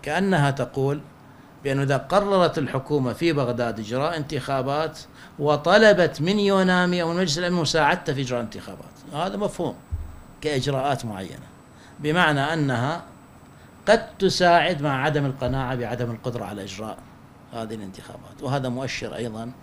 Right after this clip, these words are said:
يشير إلى أنها لا ترغب بإجراء الانتخابات، وسيظهر بعد قليل أنها فعلًا لا ترغب وإن لم تصرح بذلك.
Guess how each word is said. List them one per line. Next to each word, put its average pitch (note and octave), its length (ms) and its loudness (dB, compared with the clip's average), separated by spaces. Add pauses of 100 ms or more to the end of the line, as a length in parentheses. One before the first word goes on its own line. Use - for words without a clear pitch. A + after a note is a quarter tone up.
(440)
يشير E3+ 520 -2
إلى D3+ 260 0
أنها D#3 580 -2
لا E3+ 260 4
ترغب A#2+ 500 0 (880)
بإجراء A2+ 340 -6
الانتخابات، - 640 -18 (220)
وسيظهر A#2+ 400 -4
بعد G#2+ 220 -8
قليل A#2 340 -6 (420)
أنها A2 220 -4
فعلًا B2 300 -2
لا G2 180 -10
ترغب F#2 420 -16
وإن B2 200 -2
لم A2+ 100 -4
تصرح G2 380 -12
بذلك. - 480 -16